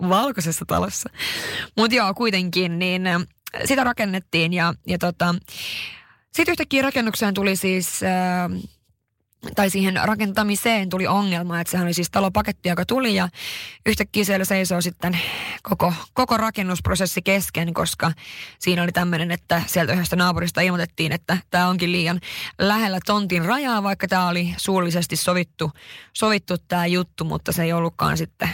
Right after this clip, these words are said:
sovittu niitten mielestä ja tota, tästähän alkoi hirveä härdelli ja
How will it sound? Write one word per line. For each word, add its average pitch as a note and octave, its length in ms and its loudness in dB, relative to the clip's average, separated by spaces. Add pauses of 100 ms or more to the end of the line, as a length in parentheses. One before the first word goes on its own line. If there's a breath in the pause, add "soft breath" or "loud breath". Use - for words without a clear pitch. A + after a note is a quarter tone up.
(120)
sovittu D4 420 0
niitten G3+ 320 0
mielestä F3 440 0
ja E3 100 -2
tota, - 300 -4 (180)
tästähän F3+ 380 2
alkoi E3 260 0
hirveä E3+ 420 0
härdelli F3 440 0
ja - 100 -4